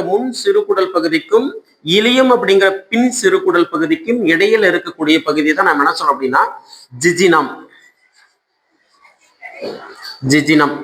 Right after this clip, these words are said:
நடுப்பகுதி அப்படின்னு சொல்லுவோம். ஓகேவா? அதே போல வந்து பாத்தீங்கன்னா இந்த பெருங்குடல் பகுதியை நான்கு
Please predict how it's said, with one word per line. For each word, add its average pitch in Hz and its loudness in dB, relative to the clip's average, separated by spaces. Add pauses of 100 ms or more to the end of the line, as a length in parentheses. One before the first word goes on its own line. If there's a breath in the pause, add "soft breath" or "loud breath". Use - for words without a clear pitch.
(120)
நடுப்பகுதி 165 -2
அப்படின்னு 143 -8
சொல்லுவோம். - -18 (380)
ஓகேவா? 170 0 (520 loud breath)
அதே 262 2 (140)
போல 233 4 (100)
வந்து 196 -2
பாத்தீங்கன்னா 165 0 (480)
இந்த 180 0 (140)
பெருங்குடல் 226 2
பகுதியை 170 0 (460)
நான்கு 240 2